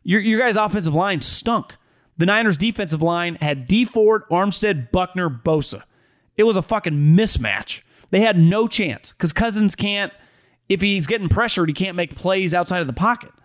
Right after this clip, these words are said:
So it wasn't even a fair fight. I don't put that game on Zimmer. Uh, I, I put that game more on the, the G M, who I think is really good. Their, their offensive line simply wasn't good enough. Uh, I think he's in trouble. I think, yeah, he probably,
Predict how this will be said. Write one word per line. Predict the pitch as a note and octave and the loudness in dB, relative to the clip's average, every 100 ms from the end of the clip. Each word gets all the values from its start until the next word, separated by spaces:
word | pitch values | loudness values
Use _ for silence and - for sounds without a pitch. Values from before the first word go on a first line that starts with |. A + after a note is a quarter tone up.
| _ _ - | _ _ -4
So | F#3+ | 0
it | G#3 | 4
wasn't | A3+ G3+ | 2 0
even | A3 G3 | -2 -2
a | D#3+ | -4
fair | - F#3 F3 | -4 -2 -2
fight. | - F3 - _ _ _ _ - | -2 -4 -4 _ _ _ _ -6
I | A#3+ | 0
don't | C#4 A3+ | 0 0
put | G#3 | 0
that | G3+ | -2
game | D3+ D3+ C3+ | -2 -2 0
on | A2 | -2
Zimmer. | - - - _ _ _ _ _ _ - | -6 -12 -18 _ _ _ _ _ _ -2
Uh, | |
I, | C#3+ C#3+ C#3+ C3+ - E3 | 0 0 0 -2 -2 -4
I | E3+ | -2
put | E3+ F3 | -2 -2
that | D#3 | -2
game | D3 D3 | -2 -2
more | D3 D3+ | 0 0
on | C#3+ | 0
the, | A#2+ A2+ _ _ - _ - | 0 -2 _ _ -20 _ -8
the | A2+ | -8
G | A#2+ C3 D3 D#3 | -6 -2 0 2
M, | D#3+ A2+ | 0 0
who | C3+ | 0
I | |
think | C#3 C3+ | 0 -4
is | B2 | -2
really | C#3+ G#2 | -2 -2
good. | C3+ F3 - | -2 -2 -4
Their, | - D#3 E3 - D#3 | -2 0 0 0 -2
their | F3 | 0
offensive | G#3+ G#3+ F3+ | -2 -4 -2
line | E3 A3 C#3 | 0 0 0
simply | F3 D3+ | -2 0
wasn't | C#3+ C#3 A#2 | 0 0 -2
good | C3+ | -6
enough. | A2 C2+ - - - _ _ _ _ - | -6 -12 -16 -18 -18 _ _ _ _ -2
Uh, | D3+ D#3 D3+ - | 0 0 -4 -4
I | D3+ | -4
think | F3 E3 | -2 0
he's | D#3+ | 0
in | D3+ | 0
trouble. | C#3+ D3+ - - _ _ _ _ _ - | 0 -2 -4 -10 _ _ _ _ _ -4
I | D#3+ | -2
think, | F3 E3+ - | 0 -4 -2
yeah, | D3+ | 0
he | B2+ | 0
probably, | B2 F3 F3+ E3 E3 D3+ C#3 | -2 -2 0 0 0 0 -4